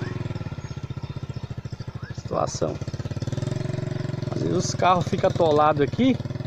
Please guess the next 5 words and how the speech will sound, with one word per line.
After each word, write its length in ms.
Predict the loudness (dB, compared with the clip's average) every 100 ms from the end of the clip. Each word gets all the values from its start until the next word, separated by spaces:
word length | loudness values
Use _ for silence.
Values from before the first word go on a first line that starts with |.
| -8 -10 -10 -12 -14 -14 -14 -14 -12 -10 -10 -10 -10 -6
Aí 180 | -4 -2
tem 120 | -2
que 80 | 0
chamar 220 | 4 4
trator, 1000 | 4 2 2 4 6 8 8 8 6